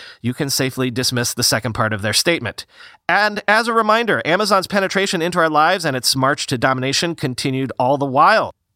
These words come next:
And as a reminder, Amazon's penetration into our lives and its march to domination continued all the while.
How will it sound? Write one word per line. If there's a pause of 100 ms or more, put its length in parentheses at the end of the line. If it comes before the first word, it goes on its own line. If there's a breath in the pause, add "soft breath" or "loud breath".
(240)
And
as
a
reminder,
Amazon's
penetration
into
our
lives
and
its
march
to
domination (420 loud breath)
continued
all
the
while.